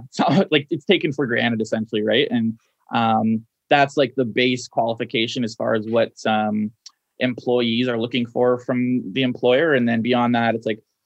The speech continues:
"How am I treated? Uh, is this, you know, a situation where I can enjoy coming into work every day?" And that's something I try to do as well and strike that balance is, like, um, you know, I want to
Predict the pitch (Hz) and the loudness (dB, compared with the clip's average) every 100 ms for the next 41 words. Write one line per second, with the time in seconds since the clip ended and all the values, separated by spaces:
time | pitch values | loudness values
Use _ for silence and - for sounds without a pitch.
0 | _ - 143 139 123 123 - 127 113 113 | _ 0 2 4 2 -2 -4 0 2 2
1 | 107 107 110 107 110 120 110 127 117 - | 2 2 4 4 2 0 2 0 -2 -10
2 | - 135 120 113 113 - 113 110 110 110 | -6 0 2 4 2 4 2 4 2 0
3 | 107 120 127 120 117 120 113 113 110 110 | -2 -6 -2 -2 -2 -2 0 2 2 0
4 | 117 113 127 127 123 135 117 113 110 110 | -4 0 2 0 0 -2 0 0 0 0
5 | 110 110 123 135 151 156 151 147 120 147 | 0 2 2 4 2 2 0 0 0 0
6 | 131 127 123 110 110 127 156 135 - 143 | 0 0 -2 0 2 4 4 0 0 -2
7 | 139 123 107 117 131 143 123 113 107 - | 2 0 2 2 2 -2 -4 -2 -2 -4
8 | _ _ _ _ _ - 113 110 110 107 | _ _ _ _ _ -4 0 2 2 0
9 | 107 107 104 _ _ 135 117 110 110 - | 0 -2 -6 _ _ 0 2 0 -2 0
10 | 127 123 135 139 - - 143 | 2 4 2 2 -2 -2 -2